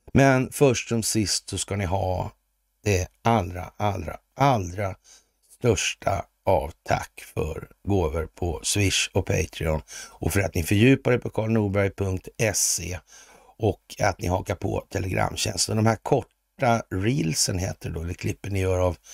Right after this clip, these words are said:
mysen där. Det, ibland så säger jag ju någonting som kan vara värt att lägga på minnet och då,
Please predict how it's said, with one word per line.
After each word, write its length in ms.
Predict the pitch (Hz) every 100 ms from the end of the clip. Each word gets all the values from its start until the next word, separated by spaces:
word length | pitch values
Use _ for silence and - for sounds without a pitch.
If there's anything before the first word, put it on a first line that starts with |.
| - - - _
mysen 500 | 98 98 95 - 101
där. 200 | 95 95
Det, 320 | 95 104 - 113
ibland 320 | 110 120 117
så 100 | 135
säger 580 | - 120 117 117 113 113
jag 100 | 110
ju 320 | 113 110 104
någonting 560 | 104 101 95 - 95
som 140 | 85 92
kan 180 | 92 95
vara 140 | 92
värt 220 | 90 82
att 80 | 95
lägga 240 | 92 90
på 100 | 87
minnet 560 | 92 117 120 98 135 -
och 60 |
då, 80 | 113